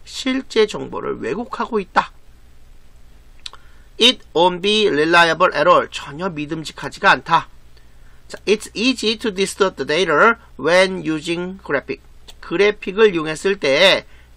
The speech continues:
데이터를 왜곡하는 게 쉽다라는 말을 했습니다. 따라서 정답은 사 번. 정보 시각화를 통한 데이터 왜곡 가능성이 되겠습니다. 이 다시 오 번의 정답은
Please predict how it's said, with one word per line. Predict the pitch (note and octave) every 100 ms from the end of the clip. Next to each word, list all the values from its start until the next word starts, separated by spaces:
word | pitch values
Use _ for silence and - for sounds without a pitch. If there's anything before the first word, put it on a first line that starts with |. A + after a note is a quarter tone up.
| G2+ -
데이터를 | - C3+ C#3+ F#3 F3
왜곡하는 | A#2 G#2 C#3+ - F#3
게 | D3+
쉽다라는 | - - - - - - D#3 E3 G3
말을 | F#3+
했습니다. | D3 - - - - - - -
따라서 | C3+ B2+ - B2+ F3 A3+ - -
정답은 | - C3+ D#3 D#3+
사 | D3 A2 C#3+ E3+
번. | A3+ F#3 - - - - - -
정보 | - D3 D#3 D#3 E3+
시각화를 | E3 D3+ E3 - E3 E3+
통한 | F3+ D#3+ E3 G3 - -
데이터 | - C#3+ C#3+ A#2+
왜곡 | A2 C3+ - -
가능성이 | - A#2 F3+ G#3+ - G3+ F3
되겠습니다. | B2+ - - - - - - - - -
이 | C#3+
다시 | C#3 C3+ C#3+
오 | - D#3
번의 | D3 C#3+
정답은 | B2 A2 - - F3 C4+